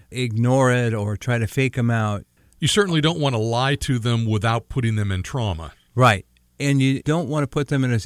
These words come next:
Speaker 1: in a situation where they don't think they can trust you based on what they're saying. So we tell them what you are, are, are, are doing to keep everyone in your family safe.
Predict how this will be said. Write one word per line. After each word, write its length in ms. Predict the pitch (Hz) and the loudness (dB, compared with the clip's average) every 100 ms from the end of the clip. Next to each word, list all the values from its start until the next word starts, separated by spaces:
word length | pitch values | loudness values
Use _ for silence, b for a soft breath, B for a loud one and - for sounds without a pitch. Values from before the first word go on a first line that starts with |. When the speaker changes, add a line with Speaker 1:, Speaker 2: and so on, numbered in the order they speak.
| - | -2
Speaker 1:
in 160 | 120 | -2
a 60 | 120 | -2
situation 960 | - 131 - 117 113 110 117 107 76 64 | -4 -8 -4 0 0 0 -2 -4 -4 -10
where 500 | 107 107 101 101 95 b b b b _ | -4 -2 -2 -2 -6 b b b b _
they 120 | 120 | -2
don't 180 | 120 117 | 0 0
think 160 | 120 101 | -2 -4
they 140 | 107 | -4
can 160 | - 95 | -4 -6
trust 420 | - 113 - - | -2 -2 -4 -4
you 180 | 104 92 | -4 -4
based 300 | 104 98 - | -4 -4 -4
on 120 | 98 | -4
what 240 | 95 - | -4 -8
they're 120 | 104 | -10
saying. 440 | 90 - 117 90 - _ 120 | -8 -6 -6 -6 -10 _ -12
So 180 | 139 175 | -10 -4
we 80 | 170 | -2
tell 180 | 185 226 | -2 -4
them 200 | 208 156 b b b | -4 -6 b b b
what 200 | 147 143 | -8 -6
you 160 | 175 170 | -4 -2
are, 140 | 156 135 | -2 -4
are, 120 | 131 | -10
are, 200 | 113 131 | -8 -8
are 280 | 107 127 123 | -8 -6 -4
doing 520 | 110 147 160 135 120 | -2 -2 0 0 -2
to 120 | 123 123 | -8 -10
keep 260 | - 135 - | -8 -10 -10
everyone 560 | 139 170 190 175 170 165 | -6 -2 -2 -2 -4 -6
in 340 | - 131 135 | -8 -4 -4
your 360 | 127 - 127 123 | -4 -8 -6 -6
family 320 | 135 131 123 | -4 -4 -4
safe. 480 | 110 - 127 98 - | -6 -6 -6 -6 -10